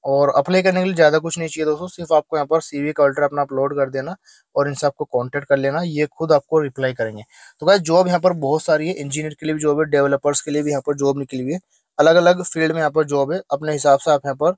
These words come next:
सेलेक्ट कर लेना और अपना सीवी उन लोग को भेज देना। बाकी यहाँ पर कुछ भी आपको नहीं करना, बाकी सारा प्रोसेस आपका एम्प्लॉयर ही करेगा। दोस्तों यहाँ पर नीचे की साइड में आके आपको अपना सीवी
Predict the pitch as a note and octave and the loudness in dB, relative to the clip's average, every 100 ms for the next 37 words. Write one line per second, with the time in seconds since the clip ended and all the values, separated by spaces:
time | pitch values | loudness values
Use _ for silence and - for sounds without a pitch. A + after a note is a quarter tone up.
0 | _ _ _ - D3+ C#3+ D#3+ - D3 D3 | _ _ _ -4 2 2 2 2 2 2
1 | D#3+ G3+ D#3+ D3+ D3+ - D3+ C#3+ D3 C#3 | 0 2 2 2 -2 -2 -4 -4 -2 -4
2 | - C#3 C3 C3+ C3+ D3+ G3+ D3+ C3 C#3+ | -4 -6 -4 -6 -4 -6 -2 2 2 0
3 | C3+ C#3+ C#3 B2+ C3+ C3 - C3 B2+ C3 | -6 -8 -12 -10 -2 0 0 -8 -6 -4
4 | D3+ D3+ C#3 C#3+ D3+ D#3 D3+ C#3+ C#3+ D3 | -2 0 0 0 0 0 0 -4 -4 -4
5 | C#3 C#3+ C#3 C3 B2+ A#2+ C3 A#2 G#2+ A2 | -2 -2 -6 -2 -2 -2 -4 -4 -4 -8
6 | - _ - - F#3 G#3 E3+ E3 F3+ F3 | -18 _ -20 -20 -10 -4 2 2 4 2
7 | D#3+ E3+ E3+ E3 D#3+ D#3 E3 D3+ D3+ D#3+ | -2 -2 0 2 2 2 2 2 0 -6
8 | D#3+ - D3 D#3+ | -6 -4 -4 -4